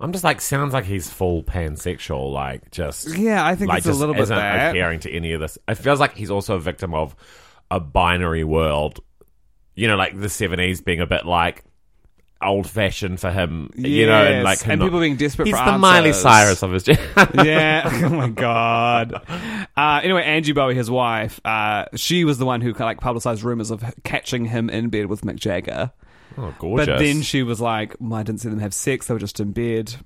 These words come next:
Speaker 2: blah, blah, blah." It's, it was quite complicated, but people still, overall, I think the general view is that people still celebrate him as a queer icon because of what he did for, like, you know, queer presentation,
Speaker 1: Yes.
Speaker 2: androgyny, even though, uh, in his private sexual life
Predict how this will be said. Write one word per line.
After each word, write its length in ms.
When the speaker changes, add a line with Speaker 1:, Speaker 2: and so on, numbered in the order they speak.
Speaker 2:
blah, 160
blah, 100
blah." 180
It's, 160
it 80
was 200
quite 180
complicated, 380
but 100
people 220
still, 500
overall, 600
I 80
think 160
the 100
general 380
view 220
is 100
that 100
people 220
still 280
celebrate 380
him 120
as 180
a 60
queer 380
icon 380
because 540
of 180
what 180
he 140
did 220
for, 120
like, 380
you 120
know, 160
queer 360
presentation, 1040
Speaker 1:
Yes. 340
Speaker 2:
androgyny, 1000
even 280
though, 420
uh, 420
in 120
his 120
private 320
sexual 300
life 340